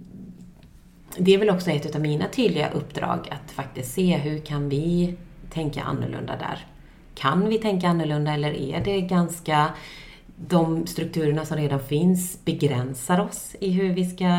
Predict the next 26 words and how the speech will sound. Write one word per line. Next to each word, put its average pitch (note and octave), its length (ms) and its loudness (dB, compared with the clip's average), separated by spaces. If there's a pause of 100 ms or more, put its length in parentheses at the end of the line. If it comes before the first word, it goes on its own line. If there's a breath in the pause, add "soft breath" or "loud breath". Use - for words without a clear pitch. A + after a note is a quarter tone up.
(140)
eh, F3 340 -2
tänka? F3+ 460 2 (420 loud breath)
Eh, E3 220 -2 (120)
det D#3 120 0
håller G3 200 2
vi F3+ 60 2
ju D#3 160 -2
på - 240 -6
att C#3+ 80 -2
titta D3 240 -6
jättemycket C#3 760 -6 (460)
på D3+ 120 -4
just, A#2+ 320 -8 (340)
eh, - 100 -8 (300)
nu. F3+ 340 -4 (480 loud breath)
Vår E3 440 0
utgångspunkt F3 760 2
är D3 200 0
att C#3+ 180 -6
våra C#3 260 -2
böcker C3+ 440 -10
ska C3+ 240 -8
funka C#3+ 340 -8
i C#3+ 80 -6
alla C#3 260 -6
format. E3+ 600 -4